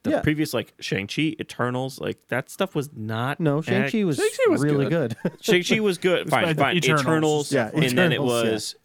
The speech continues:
Speaker 1: Quantumania
Speaker 4: Garbage.
Speaker 1: was not as good as people
Speaker 4: No.
Speaker 1: thought.
Speaker 2: Yeah, okay.
Speaker 1: And, and,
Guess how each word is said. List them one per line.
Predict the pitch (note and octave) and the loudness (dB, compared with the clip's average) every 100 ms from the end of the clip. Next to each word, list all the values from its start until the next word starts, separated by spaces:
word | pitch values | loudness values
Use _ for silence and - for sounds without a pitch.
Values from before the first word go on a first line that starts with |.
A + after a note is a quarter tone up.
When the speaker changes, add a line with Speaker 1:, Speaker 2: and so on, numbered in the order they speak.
| - | -4
Speaker 1:
Quantumania | B2 A#2 C#3+ B2 B2 | -2 -2 -2 -2 0
Speaker 4:
Garbage. | A#2+ A2+ | -2 0
Speaker 1:
was | G#2 G2+ | -2 -2
not | G#2+ G#2 F#2 | -4 -4 -2
as | G#2+ G2+ - - C3+ | -4 -6 -10 -12 -6
good | C3 A2 | -2 -2
as | A2+ - | -2 -8
people | - B2+ A#2 B2 | -6 -4 -2 -2
Speaker 4:
No. | G2+ | -2
Speaker 1:
thought. | G2+ F#2 | -2 0
Speaker 2:
Yeah, | G#2+ G2 A2+ - | 0 -2 -8 -12
okay. | - - | -8 -2
Speaker 1:
And, | B2 B2+ - | -2 -2 -4
and, | C3 A#2 A2 | -4 -4 -8